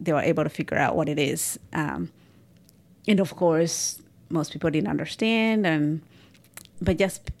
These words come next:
being brave enough to share that story on a platform like Twitter, has, I'm sure, has opened doors for a lot of people going through exactly what she went through or still going through, uh, to understand. Another lady opened up about postpartum depression,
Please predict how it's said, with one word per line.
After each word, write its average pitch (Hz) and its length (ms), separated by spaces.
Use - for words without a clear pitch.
being 202 240
brave 170 420
enough 165 320
to - 80
share 165 300
that 156 180
story 180 640
on 165 440
a 165 60
platform 170 420
like 160 200
Twitter, 170 360
has, 180 180
I'm 175 160
sure, - 580
has 151 380
opened 170 360
doors 170 280
for - 160
a 151 80
lot 165 280
of 170 80
people 175 240
going 160 260
through 160 140
exactly 160 560
what 160 140
she - 140
went 160 240
through 185 320
or 180 100
still 214 280
going 170 260
through, 170 340
uh, 190 80
to 185 100
understand. 160 720
Another 185 420
lady 208 400
opened 185 300
up 185 100
about 170 260
postpartum 170 540
depression, 240 760